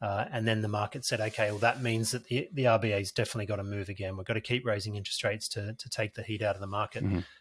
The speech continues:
Speaker 1: Um, my view is a little bit different. Uh, I, I,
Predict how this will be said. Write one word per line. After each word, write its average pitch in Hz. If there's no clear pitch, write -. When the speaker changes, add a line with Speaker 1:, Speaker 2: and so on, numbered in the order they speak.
Speaker 1:
Um, 117
my 139
view 147
is 123
a 131
little 143
bit 131
different. 185
Uh, 139
I, 131
I, 127